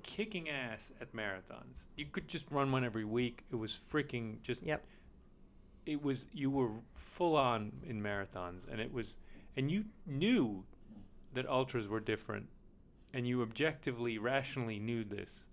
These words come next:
Speaker 2: Yeah.
Speaker 1: But it is so different.
Speaker 2: It's so different.
Speaker 1: You just can't push through a, an ultra. You can't just, like,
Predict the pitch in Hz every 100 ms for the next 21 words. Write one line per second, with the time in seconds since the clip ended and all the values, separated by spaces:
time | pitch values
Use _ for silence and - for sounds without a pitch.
0 | - 160 165 165 143 - - - 120 113
1 | 123 117 - 113 101 104 95 - - -
2 | 180 - - 190 160 165 - 139 - 127
3 | - 143 - 143 - - 127 - - 120
4 | 113 104 98 - - - - 110 104 104
5 | - 107 101 95 117 104 101 98 101 98
6 | -